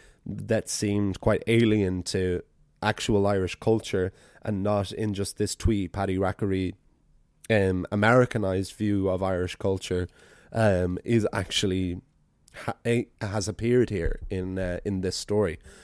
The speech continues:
which is very, very interesting. So it shows that, like, all of those, all of those aspects, they are rooted somewhere, somewhere in Ireland. Um,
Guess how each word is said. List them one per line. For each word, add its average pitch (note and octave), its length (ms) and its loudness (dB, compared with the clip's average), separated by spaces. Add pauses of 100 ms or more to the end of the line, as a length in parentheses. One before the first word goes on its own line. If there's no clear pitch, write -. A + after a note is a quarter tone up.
(100)
which G2+ 160 0
is F#2+ 80 -2
very, G#2 200 2
very F#2+ 220 2
interesting. G#2+ 320 -4
So A2+ 240 2
it G#2+ 80 2
shows A#2 240 -4
that, G2+ 180 -6
like, - 200 -4
all A#2+ 320 6
of G2+ 120 0
those, G2 440 -2 (680)
all A#2+ 180 4
of A#2 120 2
those G#2 220 2 (120)
aspects, - 560 -4
they G2+ 120 -2
are G#2+ 220 4
rooted G2+ 500 -2 (200)
somewhere, G#2 600 0
somewhere F#2+ 460 -2
in E2+ 200 -6
Ireland. E2 500 -6 (680)
Um, F2 560 -2